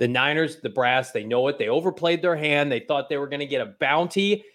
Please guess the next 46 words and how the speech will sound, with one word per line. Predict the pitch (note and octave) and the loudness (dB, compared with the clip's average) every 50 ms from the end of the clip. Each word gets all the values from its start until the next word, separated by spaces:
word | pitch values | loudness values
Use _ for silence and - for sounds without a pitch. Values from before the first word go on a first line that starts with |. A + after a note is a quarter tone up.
| _ _ - | _ _ -4
and | D3 E3+ | -2 0
then | F#3+ F#3+ | 0 0
they | F3+ E3 | 0 0
watched | D#3 D#3 E3 E3+ F3 E3+ - - | 0 0 0 0 0 -2 -6 -8
Trey | - F3+ F3+ F3 | -6 -4 -2 -2
Lance | F3 F#3 F#3+ E3 G2 G2 - - - | -2 -4 -4 -6 -8 -12 -14 -6 -2
all | D3 D3 D#3 | 0 0 0
summer | D3+ - F#3 F#3+ F#3+ D#3 G#2+ - - _ | 0 0 0 0 0 -2 -4 -6 -8 _
and | - C#3+ C#3+ | -6 -4 -2
this | D3+ D3 D3+ | -4 -4 -4
preseason. | - - F3+ G3+ F#3+ - - A#2+ G#2 G2 A2+ G#2 G2+ - _ _ _ | 0 2 2 2 2 0 -4 -6 -4 -4 -4 -6 -6 -8 _ _ _
He | - - A3 | 2 4 6
looked | B3 A#3 A#3+ - | 6 6 6 4
like | C3 - - A#2+ A#2 | 2 2 0 -4 -2
garbage | A#2 C3+ D3+ F3+ G3 - A#2 F2 - - - - - | 2 4 6 6 6 4 2 -2 -6 -8 -12 -10 -6
in | C3+ C3 | -4 -4
the | C3 A#2 | -4 -4
preseason | - - D#3 D#3 C#3 - - D#3+ C#3 B2 C3 A#2+ | -2 0 0 0 0 0 -4 -4 -2 -2 -2 0
week | A#2+ C3+ B2+ - | 0 -2 -2 0
four, | - C#3+ C3 A#2+ G#2 G2+ - _ _ _ _ - | 2 4 4 4 4 0 -4 _ _ _ _ -6
and | A2+ A#2 | -4 -4
they | A2 G#2+ | -4 -4
called | - - C#3+ D3 D#3 E3+ | -2 0 0 2 2 0
up | E3 E3+ | 0 2
his | F3+ E3+ D3 | 0 0 2
agent, | F3 E3 D#3 D3+ D3+ D#3+ | 0 0 0 0 -2 -4
and | - | -4
they | B2+ A#2+ | -4 -2
got | A2+ B2+ C3 C#3+ | 0 2 2 2
on | D3 D3 | 2 0
the | C#3+ | 0
phone, | - - D3+ C#3 C#3 | 0 0 0 0 0
and | C3+ B2 | 0 -2
they | A#2 A2+ | -4 -4
told | - - C3+ B2+ | -4 -4 -2 -2
everybody, | B2+ A#2 A#2 B2 A2 A2+ A2 G#2 - _ _ _ | -2 -2 -2 -4 -4 -4 -6 -6 -8 _ _ _
"Hey, | D3+ D3+ | -2 0
let's, | D3+ D#3+ E3 E3 E3 - - _ | 0 0 0 -2 -4 -12 -6 _
let's | - E3+ E3 - | -2 -2 -2 0
work | E3 F3 E3+ - - | 0 0 0 2 0
this | D#3 - - - | -2 -2 0 -2
out, | A2 G2 F#2 G2 - | -2 -2 -4 -6 -8
because | - G#2+ - C3+ A#2+ G#2+ | -12 -6 -4 -4 -4 -2
you | C#3 D3+ | -2 -2
know | D3+ D3+ | 0 0
what? | D3+ D#3 D#3 D3+ D3 - | 2 2 0 0 -2 -6